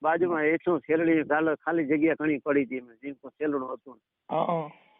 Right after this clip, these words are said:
Speaker 1: એક, એક પીપળનું ઝાડવું હતું ને, લીમડો હતો, બીજું કઈ છે,
Speaker 2: પણ
Speaker 1: બે
Speaker 2: જે
Speaker 1: ઝાડ, બીજું કઈ
Speaker 2: માણસ
Speaker 1: હતું જ
Speaker 2: ધર્મના
Speaker 1: નહીં.
Speaker 2: નામે આનો કરંટ જોઈને વર્તા પાણી થઈ ગયા, વિચાર કરો.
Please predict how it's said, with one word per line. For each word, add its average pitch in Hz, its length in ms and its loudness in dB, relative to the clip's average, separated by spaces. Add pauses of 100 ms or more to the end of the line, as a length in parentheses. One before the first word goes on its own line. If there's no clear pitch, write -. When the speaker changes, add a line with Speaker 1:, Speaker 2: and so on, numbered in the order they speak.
(180)
Speaker 1:
એક, 147 160 -2
એક 160 260 2
પીપળનું 160 360 0
ઝાડવું 151 420 2
હતું 135 140 -2
ને, 131 60 -4
લીમડો 151 380 4
હતો, 131 120 0
બીજું 143 260 2
કઈ 147 200 4
છે, 139 160 -6
Speaker 2:
પણ 175 400 4
Speaker 1:
બે 139 80 2
Speaker 2:
જે 131 60 2
Speaker 1:
ઝાડ, 135 160 6
બીજું 180 180 8
કઈ 165 60 2
Speaker 2:
માણસ 151 340 6
Speaker 1:
હતું 147 120 0
જ - 40 -8
Speaker 2:
ધર્મના 143 320 2
Speaker 1:
નહીં. 156 200 4
Speaker 2:
નામે 151 240 6
આનો 151 340 6
કરંટ 156 280 4
જોઈને 160 220 6
વર્તા 156 340 6
પાણી 156 300 2
થઈ 156 140 4
ગયા, 143 160 4
વિચાર 143 300 4
કરો. 131 220 4